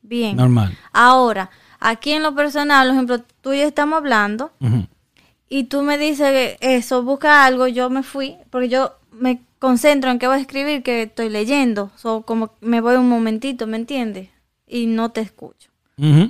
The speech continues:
Speaker 1: Por alguna razón, o sea, pero yo lo reconozco. Ese uno. Otro de los problemas que tengo también, que tal vez va ahí de por qué la gente no escucha, es, estamos hablando, pero si yo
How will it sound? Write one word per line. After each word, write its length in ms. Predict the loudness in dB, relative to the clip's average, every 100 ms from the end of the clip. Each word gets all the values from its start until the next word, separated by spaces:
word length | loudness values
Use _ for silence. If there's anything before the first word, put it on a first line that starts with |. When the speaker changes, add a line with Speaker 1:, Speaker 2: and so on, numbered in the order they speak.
| -2
Speaker 1:
Por 140 | -8
alguna 360 | -6 -2 0 2
razón, 300 | 0 -2 -4
o 60 |
sea, 180 | -2 -4
pero 160 | -2 -2
yo 200 | 0 0
lo 120 | 0
reconozco. 640 | -2 -4 -6 -8 -8 -8
Ese 340 | -6 -4 0 0
uno. 380 | 0 -2 -10 -16 _ _ _ _ _
Otro 340 | -2 0 2 4
de 120 | 4
los 100 | 4
problemas 440 | 2 2 2 2
que 100 | 0
tengo 380 | -2 0 2 0
también, 580 | 2 0 2 0 0 -2
que 140 | -4 -4
tal 220 | -4 -2
vez 140 | -2 0
va 100 | 0
ahí 240 | 0 -2
de 140 | -4
por 180 | -6 -10
qué 80 | -8
la 80 | -6
gente 220 | -4 -4
no 120 | -2
escucha, 560 | -4 -4 -8 -4 -4 -4
es, 180 | -6 -12 _ _ _ _ _
estamos 460 | -12 -2 2 4 2
hablando, 580 | 4 4 4 4 0 -6 _ _ -4
pero 180 | -2 0
si 240 | -2 -6
yo 460 | 0 2 4 2